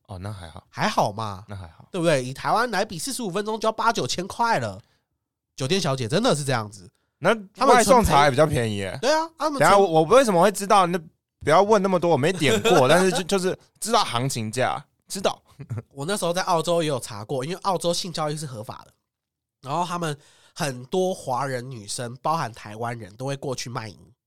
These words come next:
Speaker 2: 因为是合法，完全不会被抓。
Speaker 1: Uber T。
Speaker 2: 对，没错。<laughs> 所以说呢，这我们之后可以再专门聊一集，因为那时候真的有查过，然后我们朋友真的有叫来家里，但是那时候我上班我不在，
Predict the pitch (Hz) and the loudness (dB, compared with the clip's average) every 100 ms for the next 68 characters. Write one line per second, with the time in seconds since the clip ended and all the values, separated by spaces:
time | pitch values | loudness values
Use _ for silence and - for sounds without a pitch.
0 | _ _ _ _ 147 151 165 131 135 123 | _ _ _ _ -10 -6 -6 -6 -6 -6
1 | 175 185 165 - 170 - _ - 226 214 | -6 -6 -6 -2 -4 -4 _ -4 0 4
2 | 233 - 233 160 101 - _ 175 135 95 | 4 6 4 2 -4 -18 _ -2 -2 -2
3 | 127 175 - 269 294 - 202 - 220 220 | -4 -2 0 2 2 2 0 0 -4 -4
4 | - - - - - - 427 - - 453 | -6 -10 -14 -14 -18 -8 -4 -4 -6 -10
5 | 440 - - _ - 262 302 170 208 247 | -10 -12 -16 _ -2 0 0 0 0 2
6 | 226 208 208 262 156 143 226 202 170 196 | 2 0 2 2 2 0 0 0 0 -2
7 | 175 175 156 120 117 175 127 151 185 175 | 0 0 0 -2 -2 -2 -2 -2 -2 -2
8 | 156 - _ 180 175 127 104 - - 107 | -4 -4 _ -6 -2 -4 -6 -12 -10 -8
9 | 113 127 147 101 - _ _ 120 175 156 | -8 0 0 0 -10 _ _ -6 -2 -2
10 | 123 135 - 139 151 123 143 147 107 - | -4 -10 -8 -6 -6 -6 -6 -8 -6 -4
11 | 135 113 - 120 123 104 _ _ - 185 | -2 -4 -6 -6 -6 -10 _ _ -6 -6
12 | 196 196 165 117 156 127 120 113 - - | -4 -2 -4 -2 -4 -4 -8 -8 -10 -8
13 | 156 98 | -8 -10